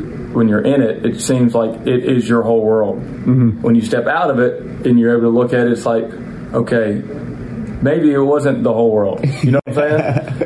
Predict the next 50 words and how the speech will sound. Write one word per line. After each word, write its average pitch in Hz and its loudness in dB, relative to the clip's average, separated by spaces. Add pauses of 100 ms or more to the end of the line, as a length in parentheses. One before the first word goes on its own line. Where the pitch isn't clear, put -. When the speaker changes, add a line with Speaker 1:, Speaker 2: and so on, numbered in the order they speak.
Speaker 1:
And, 135 2
um, 110 0
so 135 0
whatever 143 2
job 143 0
you're 127 4
in, 147 4
I 127 0
feel 160 4
like 135 0
you 135 4
feel 147 2
like 127 2
that 127 2
is 127 2
your 123 4
whole 117 2
world. 117 0 (280)
Speaker 2:
Absolutely. 110 0
Speaker 1:
And, 120 4
um, 104 2
you 127 2
know, 104 2
this 117 0
opportunity 113 0
obviously 107 -2
came 110 0
along, 110 2
and 107 2
right 110 2
now 117 4
this 123 0
is 110 2
my 101 2
whole 92 0
world. 98 -4 (220)
Speaker 2:
Yes, 123 2
sir. 113 0
Speaker 1:
Yep. 120 -6
Speaker 2:
Um, 120 2
that 131 0
sustained 123 0
success, 110 -2
how 131 0
were 170 4
you 139 4
able 127 2
to - 0
keep - 0
it 101 0